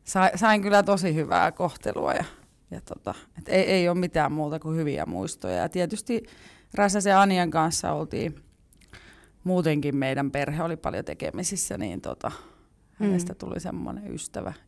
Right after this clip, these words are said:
Speaker 1: ihan.
Speaker 2: Niin, tämä mummo.
Speaker 1: Niin,
Speaker 2: Mm.
Speaker 1: kyllä. Ja sitten tietysti Jarnon kanssa, Jarno oli yhdessä osassa vaan mummossa, mutta Jokisen Jarno, niin sen kanssa tehtiin sitten se Kyllä isäosaa, niin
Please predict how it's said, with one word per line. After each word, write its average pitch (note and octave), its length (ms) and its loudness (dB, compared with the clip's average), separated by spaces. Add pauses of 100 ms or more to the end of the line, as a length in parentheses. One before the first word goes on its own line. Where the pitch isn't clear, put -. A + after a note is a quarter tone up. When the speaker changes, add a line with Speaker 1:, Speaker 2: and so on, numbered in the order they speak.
Speaker 1:
ihan. E3 280 -14 (960)
Speaker 2:
Niin, F3+ 160 6
tämä D#3 240 6
mummo. C3+ 520 4
Speaker 1:
Niin, F3+ 500 8
Speaker 2:
Mm. D#3+ 360 0
Speaker 1:
kyllä. - 520 -2 (320)
Ja E3 100 0
sitten F#3 300 0
tietysti A3 540 2
Jarnon G#3+ 460 6
kanssa, G#3 500 4 (540)
Jarno G3 400 4
oli F#3+ 140 4
yhdessä F#3+ 420 4
osassa E3+ 380 0
vaan E3 180 4
mummossa, E3+ 560 0
mutta - 260 -8
Jokisen E3+ 440 -2
Jarno, E3+ 320 0
niin G2+ 140 -4
sen - 200 -8
kanssa - 260 -4
tehtiin F3+ 360 -6
sitten - 180 -10
se - 100 -10
Kyllä - 220 -8
isäosaa, - 680 -6
niin - 100 -14